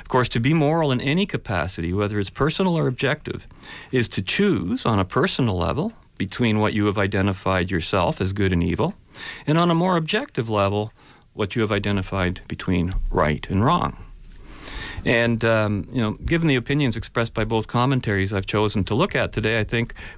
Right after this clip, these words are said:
we realize that they both think very much alike. I was just thinking, uh, looking back on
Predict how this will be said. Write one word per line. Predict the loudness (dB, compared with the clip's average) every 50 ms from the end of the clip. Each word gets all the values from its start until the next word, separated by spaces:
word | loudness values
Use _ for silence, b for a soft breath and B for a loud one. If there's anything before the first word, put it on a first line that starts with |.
| B
we | -2 0 2
realize | 4 4 4 4 4 2 2 2 0 0
that | -2 -4 0
they | -2 -2
both | 0 2 2 2 0 0 -6 -12 -20 -16 -8
think | -4 -2 -2 -2 -2
very | -4 -2 0 0 2 2
much | 2 2 2 2 0 -2 -6 -10 -10 B B B B B B -2
alike. | 2 2 4 4 4 2 0 -2 -6 -12 -18 -18 -20 -20 -20 -20 -20 -20 -20 -20 -20 -20 -20 -20 -20 -16 -14 B B B B B B 0
I | 2
was | 2 2 0
just | 0 -2 -2 0
thinking, | -2 -2 0 0 0 0 2 2 2
uh, | 2 2 0 -2
looking | -4 -6 -2 0 0 2 2 0 0
back | 2 2 2 0 0 0
on | 0 2 2 2 0 0